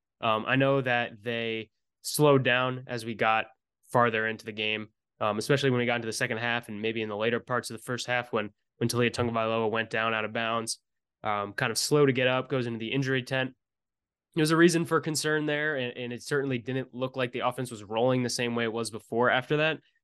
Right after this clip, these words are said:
But the way that they were able to get off to that fast start, we've chronicled it so many times, how they went down fourteen nothing in their second and third games against Charlotte and Virginia.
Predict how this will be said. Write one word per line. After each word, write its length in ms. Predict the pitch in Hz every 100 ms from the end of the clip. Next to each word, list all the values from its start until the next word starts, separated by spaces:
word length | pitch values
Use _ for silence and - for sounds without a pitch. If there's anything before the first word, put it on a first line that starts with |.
| -
But 120 | 139
the 60 |
way 120 | 151 165
that 120 | 151
they 100 | 143
were 100 | 135
able 240 | 127 123
to 80 | 117
get 140 | 120
off 120 | 120 117
to 80 |
that 160 | 117 104
fast 240 | 117 113
start, 340 | - 110 110 - _ _
we've 160 | 120 117
chronicled 460 | - 127 123 127 120
it 160 | 117 -
so 260 | - 143
many 140 | 131 127
times, 480 | - 113 117 113
how 140 | 113 113
they 80 | 110
went 220 | 117 107
down 200 | 110 107
fourteen 480 | - 139 120 123 117
nothing 420 | 113 110 113 110 _ _ _ -
in 240 | 110 110
their 180 | 107 107
second 320 | - 131 127
and 100 | 117
third 220 | 123 117
games 240 | 113 113 104
against 260 | 110 107
Charlotte 400 | - 113 110 113
and 160 | 113 107
Virginia. 540 | 110 117 110 107 104